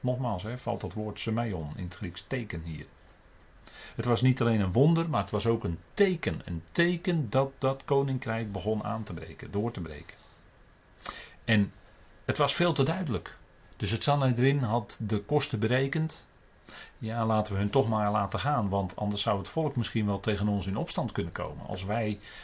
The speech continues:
hen zouden laten geeselen of zelfs gevangen zetten." Wat later toch gebeurde, maar goed, op dit moment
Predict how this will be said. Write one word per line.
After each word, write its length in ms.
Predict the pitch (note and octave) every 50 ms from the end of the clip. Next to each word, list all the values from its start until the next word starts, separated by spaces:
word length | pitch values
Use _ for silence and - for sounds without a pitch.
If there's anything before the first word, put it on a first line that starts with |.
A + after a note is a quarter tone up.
| - -
hen 220 | - G#2 G#2 G#2
zouden 300 | G2+ A2 A2 G#2+ G2+ G2+
laten 260 | G2+ G2 F#2 F#2 - -
geeselen 460 | - C#3+ D#3 D#3 - - - G2 F#2+
of 280 | F2+ F#2+ F2+ - - -
zelfs 300 | - A#2 G#2+ G2 F2 -
gevangen 420 | - F#2+ F2 A2 C#3 D#3+ E3 D3
zetten." 260 | A#2+ A2+ - - - - - - - - - - - - - - - - - - - - - - - -
Wat 220 | - - D#2 - -
later 340 | D2 C2+ C2 - - -
toch 200 | - - D#3 D3+
gebeurde, 380 | - A2+ G2+ G2 F2 F2 F2+ A2+
maar 180 | C#3 C#3 A2+ -
goed, 280 | - D3+ F3+ F3+ -
op 160 | - - G2+
dit 140 | G2+ B2+ C3+
moment 540 | B2 G#2+ A2 A#2 C3+ F3 G#3+ A3+ - - -